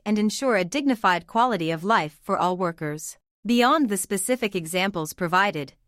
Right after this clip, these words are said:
the emotional wage can also be enriched by other factors, such as cultivating a positive work environment, providing opportunities for career advancement, and fostering a sense of belonging. In Mexico,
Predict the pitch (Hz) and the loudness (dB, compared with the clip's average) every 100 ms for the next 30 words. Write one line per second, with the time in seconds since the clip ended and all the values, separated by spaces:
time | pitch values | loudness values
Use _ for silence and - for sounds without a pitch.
0 | _ 240 240 233 302 - 277 226 214 165 | _ 0 2 4 2 0 0 2 2 0
1 | 147 - - 233 220 240 294 254 190 175 | -2 -10 -6 -2 2 2 2 -2 0 0
2 | 160 208 - - - 202 - 220 226 - | 0 -2 -2 -6 0 2 2 2 0 0
3 | 196 180 160 143 - - _ - 269 262 | 0 0 -6 -8 -10 -18 _ -8 -6 -4
4 | 254 - 247 254 196 156 160 175 175 220 | -6 -2 -2 -2 -2 -2 -2 -4 0 2
5 | 208 202 180 170 220 220 175 160 147 151 | 2 0 -4 0 -2 -2 -2 0 0 -4
6 | 143 - _ _ _ - 226 208 208 214 | -6 -10 _ _ _ -4 2 4 4 2
7 | - 208 220 220 294 285 175 165 - 190 | 2 2 2 -4 0 0 0 -2 -4 -6
8 | 185 185 180 196 190 202 226 - 147 156 | -4 0 0 0 0 0 0 -4 -6 -8
9 | - _ _ - 190 190 233 240 - 240 | -12 _ _ -6 -4 0 2 2 0 -2
10 | 214 170 208 190 220 190 208 170 156 147 | -2 -2 -2 -2 -4 -4 0 0 -2 -6
11 | 147 151 _ _ _ _ _ _ _ _ | -8 -14 _ _ _ _ _ _ _ _
12 | - 233 226 285 - 226 175 151 | 0 4 4 2 -2 -4 -2 -2